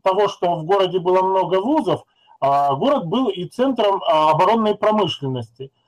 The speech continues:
где студенты, э, оканчивая вуз, получив дипломы, многие из них, большинство из них не разъезжалось, а оседало прямо в этом городе, потому что они могли на этих оборонных предприятиях найти себе работу.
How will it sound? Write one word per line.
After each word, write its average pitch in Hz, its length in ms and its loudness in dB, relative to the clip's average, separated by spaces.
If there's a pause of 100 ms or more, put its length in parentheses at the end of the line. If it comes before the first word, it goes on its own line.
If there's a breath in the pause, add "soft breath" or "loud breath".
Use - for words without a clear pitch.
(180)
где 185 420 0
студенты, 202 880 0
э, 143 840 4 (200)
оканчивая 190 720 0
вуз, 285 260 0
получив 180 460 -2
дипломы, 196 580 -2 (340 soft breath)
многие 220 380 0
из 202 100 -6
них, 240 240 0
большинство 220 480 -2
из 196 100 -4
них 208 180 -4
не 214 120 2
разъезжалось, 214 720 2
а 165 60 2
оседало 214 420 2
прямо 202 280 4
в 190 40 4
этом 196 260 2
городе, 220 320 0
потому 160 320 0
что 185 140 0
они 185 160 0
могли 185 240 2
на 185 100 2
этих 185 260 0
оборонных 180 480 0
предприятиях 185 680 -4
найти 160 260 -6
себе 170 260 -2
работу. 143 440 2